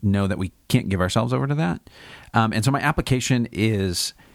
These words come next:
is in some ways to live like an expat, like someone who, someone who is in a foreign country where you do care about the well-being and, uh, that things go well in the country that you're living in, 'cause you're a resident there. It affects you. It affects people that you care about. You care about the people, you know, that you've,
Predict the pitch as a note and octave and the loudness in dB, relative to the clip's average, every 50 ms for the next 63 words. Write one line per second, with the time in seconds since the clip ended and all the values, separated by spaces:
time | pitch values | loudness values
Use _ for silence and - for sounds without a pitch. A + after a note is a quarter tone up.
0 | _ _ - _ B2+ A#2 B2+ A#2 - E3 G3 A3 G#3 F#3+ D#3+ - - - A2+ G2+ | _ _ -2 _ 2 2 2 2 0 0 0 0 -2 -2 -2 0 0 0 0 2
1 | G2+ G#2 A2 A#2 B2+ A#2 A#2+ A#2 _ A#2 G#2 F2+ - F#2 E2 - - G2 - - | 2 2 2 2 0 -4 -8 -4 _ 0 0 2 0 -2 -4 0 -2 -2 -2 0
2 | - - C#3 D3+ D#3+ - _ _ _ _ _ - G#2+ - - C3+ C#3 C#3+ A#2+ A#2 | 0 2 0 0 -2 -6 _ _ _ _ _ 0 0 2 2 0 2 2 2 2
3 | C3 B2 A#2 A2+ - - - D3 D3+ D3+ A#2+ B2+ C3 B2 - G2+ A#2 A2 G#2 G2 | 2 2 2 0 -2 0 -2 0 0 2 2 2 0 0 0 -2 0 0 0 0
4 | F#2 - - - - - - - - - _ C3 A#2+ A2 - - A#2+ B2+ C3+ A#2+ | -2 -4 -6 -8 -12 -20 -20 -20 -20 -2 _ 2 2 2 2 2 2 2 2 0
5 | - A#2 A2+ A#2 - - A3 A#3 B3+ _ _ - - - - _ - - B2 A#2 | 0 0 0 0 0 -2 -2 -2 -4 _ _ -20 -20 -20 -20 _ -2 0 2 2
6 | B2+ C3 C3 B2+ B2+ - - C3 C#3+ D3+ D3 A#3 A#3+ - - C3+ G#2 A#2+ D#3 G3+ | 4 4 2 0 0 -2 0 0 0 2 2 0 0 2 0 0 2 0 -2 -4
7 | - _ _ E3 C3+ A#2+ - - B2 A2+ B2 A#2 G#2+ A2+ A2 A2 G2+ A2+ A#2 B2 | -8 _ _ -12 -12 -10 0 2 2 2 2 2 2 0 0 2 2 2 2 2
8 | C3+ C#3+ D3 C#3 - A2 A2 G#2 G2+ F#2+ F#2 F#2+ - - F#2+ F#2 - - - - | 2 0 -2 -2 0 0 0 2 2 0 -2 -4 -4 -4 -4 -2 -2 -4 2 2
9 | C3+ C3 B2 - - B2 A2 G2+ G2+ G2 G#2 A#2 C3 D3 - - B2 A2 G#2+ - | 2 2 2 2 0 0 2 2 0 0 0 0 0 -2 -2 0 0 0 2 2
10 | B2+ A2 - A#2 A2 F2 F#2+ F#2+ E2+ F2+ F#2 G#2 A2+ C#3 G3+ A#3+ - - G#2+ G2+ | 0 0 2 0 0 0 0 -2 0 0 0 0 0 0 -2 -2 0 0 2 2
11 | F#2+ F2 F2 F2 F#2 G2 G#2 A#2 B2 - B2+ C3+ D#3 - - - G2+ - - - | 0 0 0 0 0 0 0 0 0 0 0 -2 -2 -2 0 -2 -2 0 0 0
12 | G#2 A2 A#2+ A#2+ B2 G2+ - G2+ - - - - G2+ F2+ E2+ - F2 F2 - - | 2 2 2 0 -2 -2 -4 -4 -6 -4 -4 -4 -2 -2 -2 -4 -6 -2 0 2
13 | A#2 A#2 A2+ A#2+ A#2+ B2 F2 F#2 F2+ - G#2+ G2+ G2 G2 - G2+ F#2 G#2+ G2+ - | 2 2 2 0 0 0 -4 -6 -4 0 0 0 0 0 -2 -2 -4 -4 -2 0
14 | G2 F2+ F#2 F2+ - - A2+ G2+ F#2+ F#2+ F2 F2 F#2 F2 - A2+ G2 F2+ - - | -2 -2 -2 -4 -4 -2 0 0 0 0 0 0 -2 -2 -2 -2 -2 -2 -2 -6